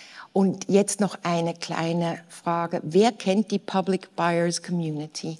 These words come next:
Hand hoch. Ich verspreche, ich werde keine fiese Anschlussfrage stellen. Wer kennt's? Ich sehe keine einzige Hand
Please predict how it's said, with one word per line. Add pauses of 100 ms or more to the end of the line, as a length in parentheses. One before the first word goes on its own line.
Hand
hoch. (240)
Ich
verspreche, (280)
ich
werde
keine
fiese
Anschlussfrage
stellen. (880)
Wer
kennt's? (2250)
Ich
sehe (1040)
keine (180)
einzige (220)
Hand